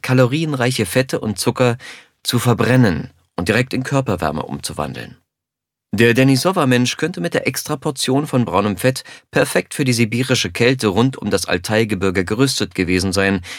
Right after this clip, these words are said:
wo sich nämlich die Denisova-Höhle befindet, in der seine Knochen gefunden und nach der er benannt wurde. Das braune Fett ist der modernste evolutionäre Trick zur Regulierung der Körpertemperatur. Das weiß man,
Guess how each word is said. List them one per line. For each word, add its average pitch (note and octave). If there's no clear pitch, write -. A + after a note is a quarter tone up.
wo A2
sich A2
nämlich D3
die C#3
Denisova-Höhle A#2+
befindet, B2+
in F2+
der E2+
seine E2+
Knochen F#2
gefunden G#2
und B2+
nach B2
der A#2
er B2
benannt C3+
wurde. B1+
Das C3+
braune F3+
Fett -
ist -
der F2
modernste A#2
evolutionäre B2+
Trick -
zur F2+
Regulierung G2+
der G#2+
Körpertemperatur. -
Das C#3+
weiß C#3+
man, D#3+